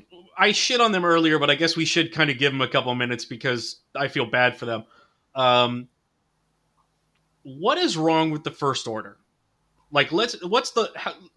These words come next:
on the laundry list of things wrong? Like, what do you think is, like, the, what do you guys think are the biggest problems with First Order, and why, despite having good,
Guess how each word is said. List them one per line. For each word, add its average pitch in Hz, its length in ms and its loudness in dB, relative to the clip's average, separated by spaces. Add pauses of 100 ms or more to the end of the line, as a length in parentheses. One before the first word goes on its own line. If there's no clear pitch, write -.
on 208 140 4
the 208 80 0
laundry 214 500 0
list 196 240 0
of 170 120 -2
things 160 240 0
wrong? 117 420 2 (320)
Like, 170 160 -2
what 180 140 -8
do 233 60 -4
you 233 60 -4
think 220 160 -6
is, 170 160 -4
like, 156 220 -4
the, 156 80 -2
what 165 160 -4
do 214 60 -4
you 220 60 -6
guys 208 180 -4
think 175 140 -6
are 165 60 0
the 165 100 -2 (120)
biggest 147 340 0
problems 131 320 0
with 120 140 -10
First 123 260 -8
Order, 120 320 -2 (260)
and 139 200 -4
why, 143 460 4 (440)
despite 185 480 0
having 170 600 0
good, 165 320 2